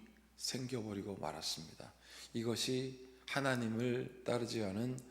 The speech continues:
솔로몬의 삶의 결과였습니다. 그 아들은 아버지를 무시합니다. "우리 아버지, 우리 할아버지 중요하지 않아. 내 손가락이 그들의 허리보다 더 굵다고."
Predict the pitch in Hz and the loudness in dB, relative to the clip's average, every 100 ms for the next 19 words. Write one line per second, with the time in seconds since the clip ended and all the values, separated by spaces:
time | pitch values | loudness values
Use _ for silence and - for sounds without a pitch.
0 | - - - 127 113 107 123 135 - - | -16 -12 0 2 2 0 0 -2 -2 -2
1 | 98 101 123 - - - 92 98 98 101 | 0 0 0 -2 -8 -6 -4 -4 -4 -6
2 | - - - - - - - - 117 92 | -8 -10 -12 -16 -18 -20 -8 0 2 2
3 | 95 113 165 98 - - - 85 104 104 | 2 4 4 4 -4 -12 -6 -4 -4 -6
4 | 120 131 113 - - - 107 - - - | -4 -4 -6 -8 -10 -10 -12 -16 -20 -20
5 | - - _ _ _ - - - 87 90 | -20 -20 _ _ _ -20 -20 -6 -2 2
6 | - 95 110 131 151 240 302 - - - | 2 4 6 6 6 2 0 -8 -18 -20
7 | - - 95 127 131 180 208 156 165 208 | -20 -2 4 6 8 8 6 6 4 4
8 | - - - 127 123 92 67 - 107 160 | 2 -4 2 2 4 0 -2 -4 -2 -2
9 | 143 135 135 127 - - - - 85 113 | -2 -4 -8 -12 -16 -18 -18 -8 10 12
10 | 170 202 196 202 - 185 156 170 214 - | 12 12 12 6 10 12 12 10 6 6
11 | - 110 151 - 185 202 113 120 - - | 0 4 6 6 4 4 2 -2 -2 2
12 | 135 143 139 190 165 - | 4 4 6 8 8 4